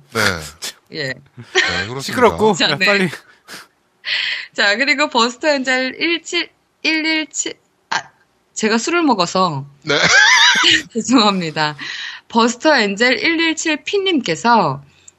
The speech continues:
Speaker 2: "역시 이번에 보냈던 제 사연은 망신급 실패작이었네요." 저희가 엄청 깠죠.
Speaker 1: 네, 그렇습니다.
Speaker 2: 네, 어,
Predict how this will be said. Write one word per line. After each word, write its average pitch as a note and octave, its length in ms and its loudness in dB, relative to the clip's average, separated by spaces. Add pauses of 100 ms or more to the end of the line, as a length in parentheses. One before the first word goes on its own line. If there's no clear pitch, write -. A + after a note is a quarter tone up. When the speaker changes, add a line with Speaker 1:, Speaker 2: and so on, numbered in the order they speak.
(180)
Speaker 2:
"역시 G#3+ 380 2
이번에 B3 340 2
보냈던 A3+ 380 0
제 A3+ 140 0
사연은 A#3+ 500 4
망신급 A3+ 720 -2
실패작이었네요." F#3+ 1300 -2
저희가 G3+ 300 2
엄청 F3 340 2
깠죠. F#3 760 0
Speaker 1:
네, C3 240 2
그렇습니다. F2+ 800 -6 (460)
Speaker 2:
네, D#3+ 600 2
어, F3+ 720 2